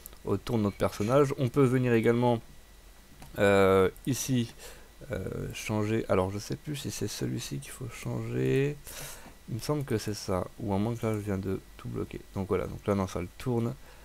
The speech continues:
c'est bien sur l'autre qu'il faut changer, donc ici on réactive ici tout, et sur notre caméra on vient, euh, euh, use pawn control rotation, je suis pas sûr que ça fonctionne des masses. Ok,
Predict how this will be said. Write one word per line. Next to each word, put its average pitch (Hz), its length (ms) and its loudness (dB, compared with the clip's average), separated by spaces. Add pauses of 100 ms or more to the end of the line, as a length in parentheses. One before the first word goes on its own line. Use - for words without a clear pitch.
(320)
c'est - 120 -4
bien 127 240 2
sur 113 200 2
l'autre 95 260 0
qu'il 104 140 -6
faut 101 120 -4
changer, 90 260 -2
donc 90 240 -6
ici 104 180 -2
on 95 180 4
réactive 95 560 4 (260)
ici 98 300 -2 (480)
tout, 165 300 2 (380)
et 117 120 4
sur 110 200 2
notre 98 200 -2
caméra 95 640 2
on 101 120 0
vient, 104 360 2 (280)
euh, 52 140 -6 (2000)
euh, - 140 2
use 123 420 2 (120)
pawn 127 160 0
control 117 260 -4
rotation, 101 360 -2
je 101 80 -10
suis 135 160 -10
pas - 160 -6
sûr 156 300 -8
que - 60 -16
ça - 120 -12
fonctionne 120 480 -8
des 104 100 -6
masses. 104 440 -6 (2750)
Ok, 123 300 0